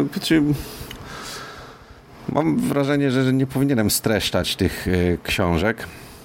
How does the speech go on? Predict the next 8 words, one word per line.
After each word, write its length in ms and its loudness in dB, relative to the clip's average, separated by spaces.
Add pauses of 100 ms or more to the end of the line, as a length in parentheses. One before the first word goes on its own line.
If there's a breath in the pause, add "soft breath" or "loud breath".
(1400 loud breath)
ale 220 2
bardziej 380 2
wydawać 560 2
opinie 440 2
na 180 2
ich 140 0
temat. 480 0
Natomiast 720 0